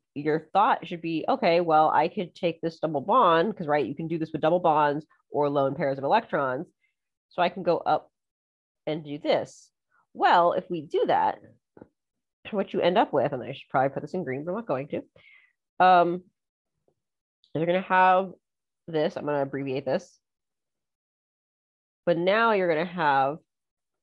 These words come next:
this as your compound, right? Because you can't break a single bond, you're just a new molecule, it's a reaction. We're talking about resonance. If we do this, now we've created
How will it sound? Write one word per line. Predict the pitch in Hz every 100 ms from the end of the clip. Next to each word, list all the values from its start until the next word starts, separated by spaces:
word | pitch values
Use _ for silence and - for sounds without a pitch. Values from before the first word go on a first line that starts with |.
| _ _ _ _ _ _ _
this | 151 156 196 170 220 - _ _ _ _ _ _ _ _ _ _ _ _ _ _ _ _ -
as | 165
your |
compound, | 226 262 262 -
right? | 113 147 -
Because | 156 170
you | 180
can't | - 226 -
break | 165 170 175
a |
single | - 151 147
bond, | 147 143
you're | 143
just | 139
a | 143
new | 143
molecule, | 139 135 135 123
it's | 143
a |
reaction. | 135 113 127 -
We're | 120
talking | 135 139 147
about | 143
resonance. | 160 170 131 - - _ _ _ _ -
If | 202
we | 196
do | 185 202
this, | 170 285 170 - - _ _ _ _ _
now | 170 160 190 294 349
we've | 233 220
created | - 180 160 147 139 147